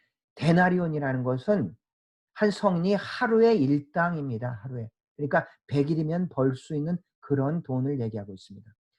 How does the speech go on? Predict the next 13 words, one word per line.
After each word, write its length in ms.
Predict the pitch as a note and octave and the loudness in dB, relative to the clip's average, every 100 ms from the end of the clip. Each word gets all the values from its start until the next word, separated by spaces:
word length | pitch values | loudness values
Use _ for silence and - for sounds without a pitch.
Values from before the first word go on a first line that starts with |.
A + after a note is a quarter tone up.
| _ - | _ 0
일만 480 | D#3+ E3+ F#3+ G#3 G3+ | 4 6 6 6 6
달란트를 600 | G3 F3+ F3 E3 G3 G3 | 4 4 0 0 0 0
탕감받은 760 | - F#3 E3+ D3 C#3+ C#3 F3 F3 | -2 -4 -2 -2 -2 -4 -4 -6
종이 520 | - C#3+ C#3+ G3 A2+ _ _ | -2 0 2 0 -2 _ _
이제 200 | - A3+ | -2 2
나와서 400 | G3 C3+ D3 D#3 | 4 4 4 2
자기 320 | F#3 D#3+ G3+ G#3+ | -4 2 2 2
동료한테 1040 | D3+ E3 E3+ E3 D#3 C#3+ A#2+ F3+ C#3+ - _ _ _ _ _ | 0 2 2 2 2 2 2 4 4 2 _ _ _ _ _
백 260 | - F#3+ - | -2 -2 2
데나리온을 580 | B3 A#3+ A#3 A3 A3 G#3+ | 2 4 4 6 6 4
빌려준 540 | E3+ F3 F3+ E3 G#3 | 0 2 2 2 0
동료를 440 | G3 C#3 C3+ E3 A3 | 0 0 0 2 0
만났습니다. 800 | E3+ B2 C#3 B2+ - B2+ A2+ | 0 -2 -4 -8 -10 -10 -8